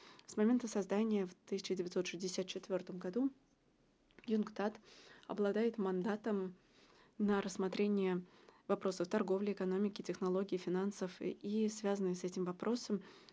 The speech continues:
такие как, э, долг без ограничений. Мы полагаем, что односторонние принудительные меры могут рассматриваться через призму экономики, торговли, технологий, финансов и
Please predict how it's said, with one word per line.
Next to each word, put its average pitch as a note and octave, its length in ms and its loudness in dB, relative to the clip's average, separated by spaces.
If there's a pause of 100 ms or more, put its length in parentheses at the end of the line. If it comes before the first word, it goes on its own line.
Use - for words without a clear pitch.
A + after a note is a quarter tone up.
(120)
такие F#3 300 0
как, G3 340 -6
э, F#3 380 2
долг F3+ 420 0
без F#3+ 380 0
ограничений. F3+ 920 0 (960)
Мы B3 340 6
полагаем, G3 460 4
что - 180 -2
односторонние F#3 520 2
принудительные F#3+ 600 0
меры G3+ 380 2
могут G#3 380 2
рассматриваться G3 640 0
через F#3+ 320 0
призму F#3+ 580 2 (520)
экономики, G3+ 720 2 (200)
торговли, F#3+ 460 2
технологий, F#3+ 500 0
финансов F#3+ 420 -2 (540)
и F#3 300 0